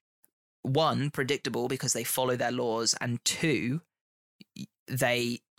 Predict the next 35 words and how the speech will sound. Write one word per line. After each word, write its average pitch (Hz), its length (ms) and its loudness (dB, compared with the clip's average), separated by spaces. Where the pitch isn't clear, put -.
they 135 240 0
don't 139 380 0
break 131 280 0
the 117 80 -4
laws. 101 220 -2
They 117 120 -4
ca-, - 300 -2
like, 120 240 -4
they 123 120 0
cannot 135 560 0
physically 123 400 -2
break 117 280 -4
their 107 160 -2
laws. 113 360 -6
They 110 120 -6
have - 280 -4
to 113 200 -2
find 139 320 0
other 165 160 4
ways 117 220 0
to - 80 -4
break 92 260 -6
them," - 220 -10
which, - 280 2
again, 120 180 2
it 80 200 -6
is 135 200 2
a 113 40 -4
bit 92 100 -2
of 101 60 -4
a 110 60 0
red 117 160 -4
flag, 123 320 -2
but - 140 0
still, 120 440 2